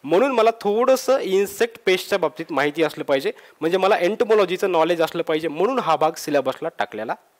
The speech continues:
आहे. चला, याच्यासाठी काय करायचं? Basics म्हटलेलं आहे. बेसिक्ससाठी तुम्ही third सेमिस्टरची एक notes आहे, त्याच्यामध्ये तुम्ही फक्त जे काही आहेत, mouth parts असतील, अँटिने असतील,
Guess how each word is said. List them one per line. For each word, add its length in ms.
आहे. 400
चला, 140
याच्यासाठी 340
काय 140
करायचं? 340
Basics 440
म्हटलेलं 340
आहे. 80
बेसिक्ससाठी 560
तुम्ही 280
third 240
सेमिस्टरची 600
एक 120
notes 440
आहे, 200
त्याच्यामध्ये 420
तुम्ही 220
फक्त 300
जे 80
काही 300
आहेत, 340
mouth 320
parts 460
असतील, 440
अँटिने 560
असतील, 540